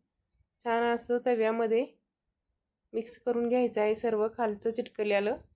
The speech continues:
खूप छान शिजली आहे. भगराच्या भाकरीसोबत खूप छान लागते मिरचीची भाजी.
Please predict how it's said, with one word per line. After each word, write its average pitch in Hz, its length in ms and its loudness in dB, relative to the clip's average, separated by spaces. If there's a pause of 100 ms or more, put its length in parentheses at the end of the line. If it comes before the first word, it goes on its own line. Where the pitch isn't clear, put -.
(2750)
खूप 254 220 -6
छान 240 200 0
शिजली 233 340 0
आहे. 220 400 2 (920)
भगराच्या 233 500 2
भाकरीसोबत 240 680 0
खूप 254 240 -6
छान 240 240 -2
लागते 226 360 0
मिरचीची 214 480 -4
भाजी. 220 380 -2